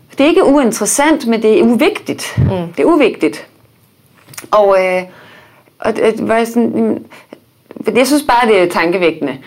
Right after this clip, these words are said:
Speaker 1: Og der er garanteret også nogen, der en eller anden dag køber falske følgere til mig, eller så gør det ikke. Jeg ved det ikke. Så må man jo håndtere det. Det er åbenbart
Speaker 2: Mm.
Speaker 1: en ting i øjeblikket, og det,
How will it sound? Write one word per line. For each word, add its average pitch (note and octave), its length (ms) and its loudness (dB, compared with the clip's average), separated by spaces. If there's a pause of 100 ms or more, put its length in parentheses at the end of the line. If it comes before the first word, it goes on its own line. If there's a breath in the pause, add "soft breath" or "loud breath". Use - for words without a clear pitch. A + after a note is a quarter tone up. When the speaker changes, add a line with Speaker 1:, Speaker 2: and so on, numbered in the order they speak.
(100)
Speaker 1:
Og A3 120 0
der A#3 60 2
er A3 80 0
garanteret A3+ 380 2
også F#3 160 0
nogen, F#3 100 0
der F#3+ 60 0
en F#3 60 2
eller F3 120 0
anden E3 140 0
dag C#3+ 220 0
køber D3+ 180 -4
falske D3 340 -6
følgere D3+ 340 -2
til D#3 140 -8
mig, B2 180 -4
eller E3+ 160 0
så G#3+ 120 -2
gør E3 100 2
det D3+ 80 2
ikke. E3 120 0
Jeg G#3 80 0
ved F#3+ 60 2
det E3+ 120 -2
ikke. C#3+ 160 -4
Så G#3 80 -2
må A3+ 80 2
man G3+ 140 0
jo F3+ 80 -2
håndtere E3+ 520 -2
det. E3 120 -2
Det G#3 80 2
er F#3+ 40 4
åbenbart G3+ 460 0
Speaker 2:
Mm. E3+ 60 -4
Speaker 1:
en F3 120 -2
ting A#3 340 -2
i F3 60 -2
øjeblikket, G#3+ 560 0 (360 loud breath)
og G3 320 0
det, F#3 460 2